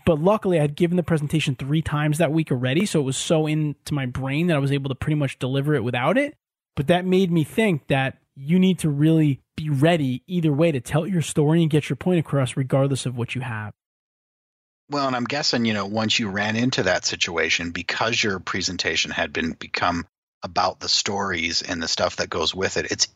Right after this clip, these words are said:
Speaker 2: A, it's gonna make it easy for you to remember it.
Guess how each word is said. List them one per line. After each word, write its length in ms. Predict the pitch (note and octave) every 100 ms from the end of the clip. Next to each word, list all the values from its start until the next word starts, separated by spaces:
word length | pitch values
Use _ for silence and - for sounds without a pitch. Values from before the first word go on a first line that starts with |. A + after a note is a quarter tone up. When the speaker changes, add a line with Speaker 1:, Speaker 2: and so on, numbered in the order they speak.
| -
Speaker 2:
A, 260 | A2+ A2+ G2+
it's 140 | -
gonna 140 | G2+
make 200 | F2 F2
it 140 | - G2
easy 220 | F#2 F2
for 120 | -
you 260 | D#2 E2+ G#2
to 60 |
remember 500 | G2 D2 - - - -
it. 140 | F#2